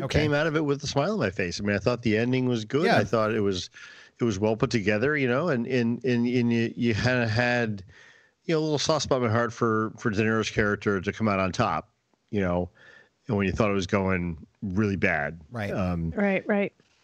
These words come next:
Speaker 2: but, you know, I, I, I thought it was, I thought it was well done. I really enjoyed the twist. I really enjoyed the, the heist itself, even though I don't think I'd keep my money in any place like that in Canada because they, uh, clearly can't, you know, <laughs>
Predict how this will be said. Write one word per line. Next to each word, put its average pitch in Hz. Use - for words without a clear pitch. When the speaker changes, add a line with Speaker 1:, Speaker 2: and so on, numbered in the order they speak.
Speaker 2:
but, 196
you 220
know, 190
I, 175
I, 180
I 165
thought 180
it 185
was, 170
I -
thought 170
it 175
was 165
well 160
done. 175
I 131
really 117
enjoyed 123
the 110
twist. 185
I 135
really 117
enjoyed 107
the, 101
the 95
heist 147
itself, 170
even 110
though 107
I 113
don't 107
think 104
I'd 101
keep -
my 104
money 98
in 95
any 95
place 101
like 95
that 98
in 95
Canada 101
because 92
they, 90
uh, 87
clearly 92
can't, 90
you 107
know, 85
<laughs> -